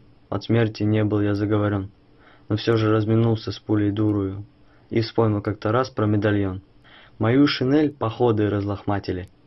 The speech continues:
прожгли костры пылающих руин, а в медальоне спрятан адрес матери. Лебяжий переулок, дом один.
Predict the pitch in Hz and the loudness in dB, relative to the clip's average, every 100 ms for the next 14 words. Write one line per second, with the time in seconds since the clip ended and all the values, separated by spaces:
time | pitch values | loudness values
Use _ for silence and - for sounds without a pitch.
0 | _ _ _ 107 113 120 113 113 107 117 | _ _ _ 0 2 2 2 0 0 0
1 | 110 98 - 107 101 101 107 104 110 107 | 0 -2 -2 0 2 0 -4 -2 2 2
2 | 101 101 - - _ - - 110 110 107 | 0 -6 -16 -20 _ -18 -4 0 2 4
3 | 110 117 131 113 98 - _ - - 131 | 2 2 2 0 -4 -14 _ -20 -2 0
4 | 131 110 117 110 104 104 95 - 92 107 | 2 0 0 0 -4 -4 -4 -6 -10 -12
5 | _ _ _ - - 107 107 104 101 104 | _ _ _ -20 -4 0 2 0 -2 -2
6 | 104 123 139 120 - _ 107 107 107 98 | 2 2 2 -2 -8 _ -4 0 0 -2
7 | 95 95 | -4 -8